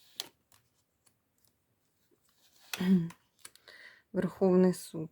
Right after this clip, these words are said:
Ні, вони остаточно відчіпляються. Вони більше бомбити Україну не зможуть, немає чим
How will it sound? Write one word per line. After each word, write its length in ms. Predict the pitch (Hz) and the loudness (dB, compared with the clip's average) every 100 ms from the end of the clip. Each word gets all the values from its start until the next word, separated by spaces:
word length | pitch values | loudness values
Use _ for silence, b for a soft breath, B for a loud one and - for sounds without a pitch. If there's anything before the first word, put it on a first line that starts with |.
| - | -4
Ні, 340 | 196 190 165 | 0 0 0
вони 440 | 160 185 196 208 202 | 0 2 4 6 4
остаточно 880 | 196 - 202 - 208 208 - 190 | 2 -4 -6 -4 -4 -4 -2 0
відчіпляються. 960 | 185 180 - 175 - 185 165 160 - 170 | 0 -2 -6 -8 0 2 4 2 -4 -6
Вони 220 | 165 180 | 0 2
більше 380 | 180 190 180 196 | 2 0 0 0
бомбити 500 | 185 180 175 185 - | 4 4 4 2 2
Україну 640 | 175 - 185 180 185 190 | -2 0 2 4 4 6
не 160 | 180 175 | 4 2
зможуть, 640 | 170 175 185 185 165 - | 0 0 2 0 -4 -4
немає 460 | 165 170 175 175 170 | -2 0 0 -2 -4
чим 420 | - - 165 165 | -8 -6 -4 -4